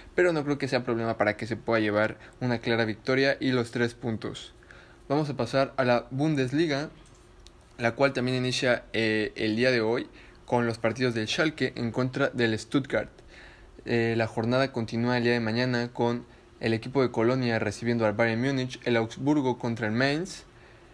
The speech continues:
el Borussia Dortmund visita a la Arminia el día de mañana, Borussia Mönchengladbach contra Leipzig, un partido bastante atractivo que también ya estaré diciendo ahorita a continuación qué es lo que puede suceder de ese.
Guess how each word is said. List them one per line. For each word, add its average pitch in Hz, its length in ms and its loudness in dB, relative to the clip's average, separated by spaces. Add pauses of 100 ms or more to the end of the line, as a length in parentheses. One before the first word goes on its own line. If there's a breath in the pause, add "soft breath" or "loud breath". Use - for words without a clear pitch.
(220 loud breath)
el 120 500 2
Borussia 147 500 2
Dortmund 135 520 0
visita 131 340 0
a 120 160 0
la 113 120 2
Arminia 131 520 0
el 117 100 -6
día 120 120 2
de 127 80 0
mañana, 117 500 -2
Borussia 135 420 -2
Mönchengladbach 123 760 -2
contra 110 320 -2
Leipzig, 120 400 0
un 127 120 -4
partido 117 300 0
bastante 113 420 -4
atractivo 117 440 -4
que 120 100 -10
también 110 260 -4
ya 110 60 -2
estaré 107 300 -2
diciendo 107 320 -4
ahorita 110 380 -2
a 101 100 -4
continuación 110 560 -6 (100)
qué 147 120 2
es 147 60 4
lo 120 120 0
que 110 100 -8
puede 117 220 2
suceder 110 360 0
de 107 140 0
ese. 147 300 -4